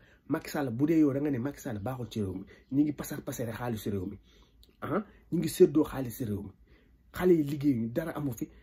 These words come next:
nga, nga jekku ko bañ koy waaj a dindi. Moustapha Diakhaté wax de, beneen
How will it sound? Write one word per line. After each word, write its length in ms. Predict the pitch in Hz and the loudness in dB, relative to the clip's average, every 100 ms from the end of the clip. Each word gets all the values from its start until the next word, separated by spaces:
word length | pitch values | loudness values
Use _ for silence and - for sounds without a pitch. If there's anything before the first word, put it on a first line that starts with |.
| _ | _
nga, 140 | 147 143 - _ _ | 2 2 0 _ _
nga 140 | 147 156 | -2 0
jekku 320 | 147 233 180 | 0 0 -2
ko 180 | - 151 - | -4 -6 -8
bañ 260 | - 160 208 | -2 6 6
koy 180 | 214 214 | 8 8
waaj 320 | 202 165 143 | 8 2 -4
a 40 | |
dindi. 420 | 139 123 151 123 202 _ - | -4 -4 -4 -6 -8 _ -8
Moustapha 340 | 135 139 143 123 | -6 -6 -6 -6
Diakhaté 320 | 135 120 120 | -6 -6 -4
wax 180 | 135 196 | -4 -4
de, 120 | 107 | -10
beneen 280 | 104 147 143 | -4 -4 -4